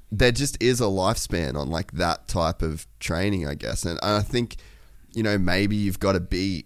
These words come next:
in a certain headspace. 'Cause, like, for me, right,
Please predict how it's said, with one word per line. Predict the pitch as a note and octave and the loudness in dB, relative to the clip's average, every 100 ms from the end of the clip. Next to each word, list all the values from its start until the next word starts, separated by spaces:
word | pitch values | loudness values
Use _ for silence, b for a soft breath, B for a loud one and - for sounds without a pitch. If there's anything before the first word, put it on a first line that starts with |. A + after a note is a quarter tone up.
| - | -2
in | F#2+ F#2 | 0 2
a | E2+ | 0
certain | - - F#2 F2 D2+ | -2 0 0 0 0
headspace. | F#2+ G2 F#2+ - D2+ D2 - | 0 0 -2 -2 -2 -2 -4
'Cause, | G2+ F#2+ | -4 0
like, | G#2 G2 - b b b b - - | 0 0 -4 b b b b -20 -18
for | - B2+ | -2 2
me, | A2+ A#2+ A2+ | 2 2 2
right, | F#2+ E2+ F2 - | 0 0 0 0